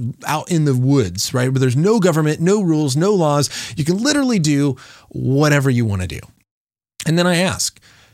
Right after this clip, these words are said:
"Now let's say God exists. What does he change in this equation?" And often the answer is, "Well, now there's consequences"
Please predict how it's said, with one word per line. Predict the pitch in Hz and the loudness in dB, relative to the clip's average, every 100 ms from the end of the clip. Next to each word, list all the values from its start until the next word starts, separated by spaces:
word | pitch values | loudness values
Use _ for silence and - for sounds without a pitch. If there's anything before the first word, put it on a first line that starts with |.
| _ _ _ _ 143 | _ _ _ _ 0
"Now | |
let's | 165 190 | 2 2
say | - 196 | 0 0
God | 143 131 | 2 2
exists. | 135 127 185 - - | 0 0 0 -2 -4
What | 143 165 | -4 -2
does | 170 | -2
he | - - 202 | -2 -4 -4
change | 175 - 113 113 117 | -2 -2 0 -2 -2
in | 107 110 | -2 -2
this | 98 127 | -2 -4
equation?" | - 220 175 98 62 104 _ | -2 -2 -2 -4 -10 -16 _
And | 131 | -4
often | 127 147 151 | -2 0 -2
the | 120 | 0
answer | 120 - 117 | -2 0 -2
is, | 117 | 0
"Well, | 135 | 0
now | 127 160 196 160 143 143 | 0 -2 -2 0 2 2
there's | 135 127 | 0 0
consequences" | 175 160 - 127 101 87 - | 0 0 0 0 0 -4 -6